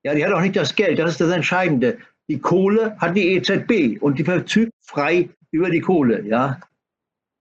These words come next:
Aber eben nur in der Währungspolitik, nicht,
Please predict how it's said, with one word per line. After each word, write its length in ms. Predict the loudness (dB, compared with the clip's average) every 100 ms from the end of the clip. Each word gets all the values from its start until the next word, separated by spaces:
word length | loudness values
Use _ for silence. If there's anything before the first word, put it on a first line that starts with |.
| _ -20 -6
Aber 160 | 0
eben 260 | 0 2 2
nur 160 | 2
in 80 | 2
der 160 | 2 2
Währungspolitik, 1000 | 2 0 0 0 0 0 0 -2 -2 -2
nicht, 480 | -2 0 -4 -8